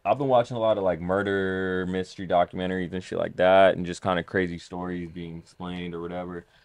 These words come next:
I, there was one I was watching. It wasn't a murder, but, um, there was this old U F C dude.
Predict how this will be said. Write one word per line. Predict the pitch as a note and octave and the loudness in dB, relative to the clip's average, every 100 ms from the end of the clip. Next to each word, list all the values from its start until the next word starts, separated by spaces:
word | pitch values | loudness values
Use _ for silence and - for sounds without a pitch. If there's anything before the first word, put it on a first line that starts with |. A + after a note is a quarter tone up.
| _ _ _ G2 | _ _ _ 0
I, | G2+ - | 0 0
there | G#2+ A#2 | -2 0
was | F#2+ | 0
one | G2+ B2 | 0 2
I | |
was | A#2 G2+ | 0 0
watching. | G2 G2 - G2 | 0 0 -2 -8
It | F#2 | -6
wasn't | A#2 A#2+ | -4 -4
a | F2+ | -6
murder, | F2+ G#2+ G#2+ F#2+ | -2 0 0 -2
but, | E2 F#2 F2 - | -2 -2 -2 -6
um, | F2 F2+ F2 E2 E2 - | -2 0 0 -2 -6 -4
there | G2 | 0
was | F#2+ | 0
this | F#2 - | -2 -2
old | G#2+ G#2 | -2 -2
U | G2+ | -6
F | F#2 | -8
C | - A2 | -10 -10
dude. | A2 F#2+ F2 E2 | -8 -6 -6 -10